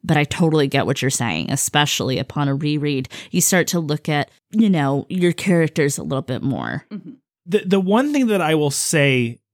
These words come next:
Speaker 3: to his credit, and this is my first read, but everyone in the book,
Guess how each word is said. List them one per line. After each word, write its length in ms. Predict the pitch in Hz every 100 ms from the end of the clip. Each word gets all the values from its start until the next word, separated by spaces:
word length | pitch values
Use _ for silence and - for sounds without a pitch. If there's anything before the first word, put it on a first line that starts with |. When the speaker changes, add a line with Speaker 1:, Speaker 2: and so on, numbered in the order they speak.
| -
Speaker 3:
to 600 | - - 156 135 131 127
his 320 | - 139 123
credit, 520 | - 143 127 113 - -
and 280 | 143 135 143
this 160 | 131
is 100 | 127
my 140 | 117 110
first 420 | - 180 185 -
read, 360 | 127 107 104 -
but 220 | 131 120 _ _
everyone 480 | 175 208 311 294 262
in 100 | 233
the 80 | 170
book, 360 | 147 151 -